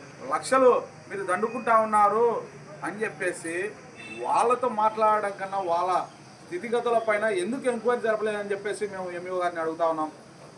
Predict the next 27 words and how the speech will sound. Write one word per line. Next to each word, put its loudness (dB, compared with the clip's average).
ఒకరు -4
కాదు, 0
ఇద్దరు 0
ఉన్నారు 2
ఇక్కడ, 2
ఇంతవరకు -2
చర్యలు 0
తీసుకోలేదంటే -2
ఏందని 2
చెప్పేసి 0
మేము -2
విద్యార్థి 0
సంఘాలకు 0
కొనసాగుతున్నాం. -2
ఆ 6
పా-, 6
అమ్మాయి 2
కుటుంబానికి -2
న్యాయం 2
జరిగేంత 0
వరకు 0
మేము -4
విద్యార్థి -4
సంఘాలుగా 2
ఫైట్ -2
చేస్తాము. 0
ఈ 0